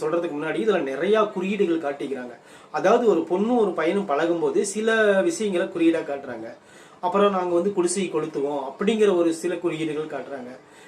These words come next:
இதுல எந்த கம்யூனிட்டி க-, சேர்ந்தவங்க பண்ணுவாங்க, பண்றாங்க அப்படின்னு சொல்லி நம்மளுக்கு தெரியாது.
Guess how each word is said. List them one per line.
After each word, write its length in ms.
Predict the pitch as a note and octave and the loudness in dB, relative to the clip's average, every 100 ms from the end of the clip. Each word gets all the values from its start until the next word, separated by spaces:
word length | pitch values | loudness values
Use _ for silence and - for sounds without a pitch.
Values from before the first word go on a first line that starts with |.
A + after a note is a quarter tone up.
| - F3 | -10 2
இதுல 240 | F3 A#3+ | 4 4
எந்த 240 | F3+ A3 | 2 0
கம்யூனிட்டி 720 | - G#3 G#3+ G#3+ G3+ G3+ G3 F#3+ | 0 0 0 0 -2 -2 -2 0
க-, 240 | F#3 F3+ E3+ | 0 0 0
சேர்ந்தவங்க 400 | F3+ G3+ G3 F#3+ | 0 0 -2 -2
பண்ணுவாங்க, 600 | D#3+ F#3+ G3 F#3 F#3 G#3+ | -2 -2 0 0 0 0
பண்றாங்க 760 | G#3 E3 F3+ F#3 F3+ G3 G#3 G3 | 0 -2 0 0 0 0 0 -2
அப்படின்னு 240 | F3 F#3+ | -4 -4
சொல்லி 260 | F#3+ - F#3+ | -4 -6 -4
நம்மளுக்கு 280 | E3+ D#3+ D3 | -4 -6 -4
தெரியாது. 560 | C#3+ C#3 A#2 D#3+ B3+ | -6 -6 -4 -2 -2